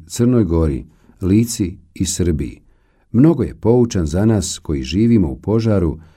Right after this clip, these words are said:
jednog totalitarnog rata kakav ne pamti povijest svijeta. I na prostoru gdje su se sukobili povijesni antagonizmi. Zar se oba muslimana iz Mekke u Medinu ne podsjeća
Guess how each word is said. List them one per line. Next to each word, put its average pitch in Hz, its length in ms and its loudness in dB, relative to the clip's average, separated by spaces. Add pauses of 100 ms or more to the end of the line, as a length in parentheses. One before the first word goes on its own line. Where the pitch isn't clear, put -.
(160)
jednog 87 400 0
totalitarnog 69 800 -6
rata 90 420 -4 (320)
kakav 95 340 -2
ne 117 180 2
pamti 117 420 -2
povijest 104 600 -2
svijeta. - 560 -8 (760)
I 107 100 4
na 95 120 4
prostoru 123 540 0
gdje 76 180 -2
su - 160 -12
se 78 140 -8
sukobili 95 800 -2
povijesni 78 680 -2 (100)
antagonizmi. 71 960 -8 (280)
Zar 101 260 2
se 107 180 -2
oba 147 240 2
muslimana 90 680 0
iz 69 200 -6
Mekke 92 340 -4
u 64 80 -8
Medinu 78 640 -4 (160)
ne 82 160 -2
podsjeća 117 680 -2